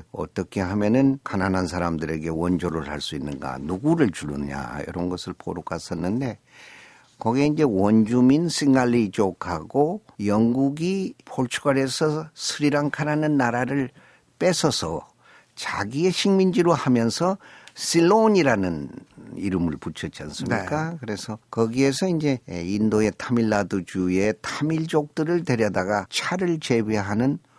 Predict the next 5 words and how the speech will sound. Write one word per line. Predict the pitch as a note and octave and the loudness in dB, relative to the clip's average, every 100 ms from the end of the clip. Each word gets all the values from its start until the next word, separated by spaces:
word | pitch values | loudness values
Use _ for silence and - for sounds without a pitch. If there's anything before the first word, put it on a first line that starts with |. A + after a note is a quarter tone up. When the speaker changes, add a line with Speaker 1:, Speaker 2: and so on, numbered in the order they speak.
| _ | _
Speaker 1:
노동력으로서 | - E2 E2 G#2+ G#2 G#2 G2+ F2+ F2 F2 - C#3 F3 - _ _ _ | -8 -4 0 2 4 4 4 2 0 -2 -2 -2 -2 -6 _ _ _
거의 | - F#2+ G#2+ | -6 -2 0
노예 | G2 G2 G2+ | 2 2 2
비슷하게 | F#2 F2 - F2 D#2 | 0 -6 -4 -4 -4
불-, | D2 E2+ | -6 -10